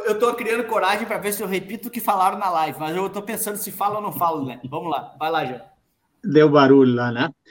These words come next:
Speaker 2: É, eu acho que, assim, além, além da po-, do exame em si, né, galera, e além das percepções de Germano, de Lucas, do nosso time todo, do estagiário,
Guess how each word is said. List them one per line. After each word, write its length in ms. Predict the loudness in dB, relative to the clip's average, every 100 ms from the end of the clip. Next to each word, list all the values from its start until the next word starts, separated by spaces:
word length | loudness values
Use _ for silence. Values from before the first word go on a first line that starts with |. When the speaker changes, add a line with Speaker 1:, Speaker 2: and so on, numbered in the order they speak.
| _ _
Speaker 2:
É, 460 | 2 4 4 4 6
eu 60 |
acho 140 | 6 4
que, 60 |
assim, 320 | 2 2 0
além, 320 | 0 2 2 2
além 240 | 2 2
da 100 | 2
po-, 220 | 2 0
do 300 | 0 0 4
exame 440 | 6 6 4 6 2
em 60 |
si, 320 | 2 -4 -4
né, 260 | -2 -2 -2
galera, 360 | -2 -4 -4 -6
e 160 | 0 2
além 220 | 4 4
das 160 | 4
percepções 680 | 2 2 4 2 2 0 2
de 120 | 2
Germano, 760 | 4 4 4 2 4 6 6 6
de 160 | 4
Lucas, 560 | 4 6 6 4 -2 -2 2
do 80 |
nosso 220 | 2 2 -2
time 220 | 0 2
todo, 340 | 4 4 6
do 80 | 2
estagiário, 720 | 0 0 2 4 4 6 4